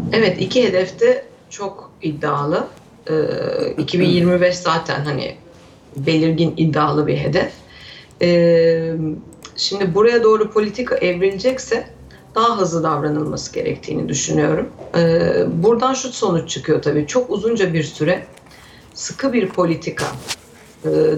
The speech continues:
dizayn edeceğiz anlamı çıkıyor. Çünkü iki hedef de son derece iddialı.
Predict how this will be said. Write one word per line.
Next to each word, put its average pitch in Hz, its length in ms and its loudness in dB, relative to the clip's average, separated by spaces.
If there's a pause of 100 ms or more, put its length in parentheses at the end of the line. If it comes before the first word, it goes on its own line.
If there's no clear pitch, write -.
dizayn 156 400 0
edeceğiz 139 720 -6 (520)
anlamı 165 440 0
çıkıyor. 156 300 -4
Çünkü 170 300 -12
iki - 260 -6
hedef - 380 0
de - 140 -4 (160)
son 196 340 -4
derece 147 340 0
iddialı. 151 540 -4